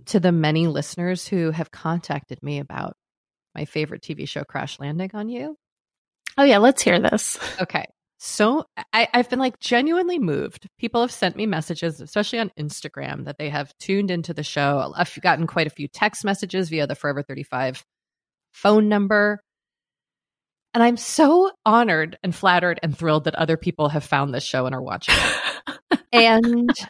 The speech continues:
Speaker 1: when the news came out on New Year's Eve that the two stars of the show,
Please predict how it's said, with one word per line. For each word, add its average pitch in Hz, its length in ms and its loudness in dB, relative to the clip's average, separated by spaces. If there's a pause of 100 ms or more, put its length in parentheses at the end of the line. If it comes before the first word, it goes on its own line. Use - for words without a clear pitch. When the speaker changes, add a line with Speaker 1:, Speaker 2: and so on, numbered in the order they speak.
(440)
Speaker 1:
when 247 180 6
the 262 80 6
news 339 580 6
came 254 340 0
out - 500 -4 (640)
on 165 180 0
New 196 120 4
Year's 208 320 2
Eve - 420 -10
that 147 280 -4 (140)
the 160 100 -8
two 311 180 -4
stars - 380 -6
of 147 100 -12
the 160 60 -14
show, - 420 -8